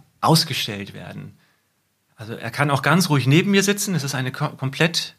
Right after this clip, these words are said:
ruhige Situation, dann sitzt er auch ganz ruhig neben mir. Ich könnte ihn in dieser Situation aber auch einstellen, dass er denjenigen, der vor mir ist, dann auch verbellen.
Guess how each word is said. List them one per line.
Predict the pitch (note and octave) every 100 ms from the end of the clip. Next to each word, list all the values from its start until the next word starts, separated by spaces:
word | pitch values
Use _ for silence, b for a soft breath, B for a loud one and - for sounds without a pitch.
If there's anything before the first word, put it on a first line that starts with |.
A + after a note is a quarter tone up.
| _ -
ruhige | B2 D3+ F3 E3 - -
Situation, | A2 C3+ D3+ C3 - C#3 F3 C4 B B B _
dann | B2+ C3+
sitzt | C3 D#3+ -
er |
auch | E3 E3
ganz | D3+ D3
ruhig | C#3+
neben | C3 D3+ C#3
mir. | A2+
Ich | -
könnte | C#3 C#3
ihn | C3
in | B2+
dieser | B2+ F3+
Situation | F3 E3 D#3 - D#3+
aber | C3+
auch | B2+
einstellen, | B2+ C3 D3 - A2
dass | A2+ -
er |
denjenigen, | A#2 C3+ D#3+ C3+
der | A#2+
vor | C#3
mir | C#3+
ist, | C3 -
dann | B2
auch | A2
verbellen. | - G2 F#2 G2